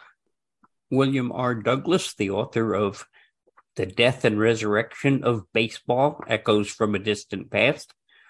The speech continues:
When you got the idea in your head that the book should be written, what was the process from writing the book to having it on the shelves or on Amazon?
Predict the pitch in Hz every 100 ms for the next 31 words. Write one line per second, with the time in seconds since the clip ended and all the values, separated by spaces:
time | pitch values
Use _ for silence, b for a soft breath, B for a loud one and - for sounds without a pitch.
0 | B B _ _ _ _ _ _ _ 190
1 | 151 147 143 143 135 117 - - 127 135
2 | 143 139 131 127 147 156 147 123 117 120
3 | 127 131 123 120 - 117 110 - _ b
4 | b _ - 127 - - 120 - 143 131
5 | 127 131 120 131 135 151 151 147 _ _
6 | _ b b _ 139 170 180 - 143 -
7 | 151 139 - 113 - - 107 104 107 B
8 | B - 110 131 139 147 135 127 135 135
9 | - 131 113 107 123 120 120 120 117 117
10 | 117 110 113 113 - 123 123 117 110 107
11 | - - 110 110 113 113 143 139 107 101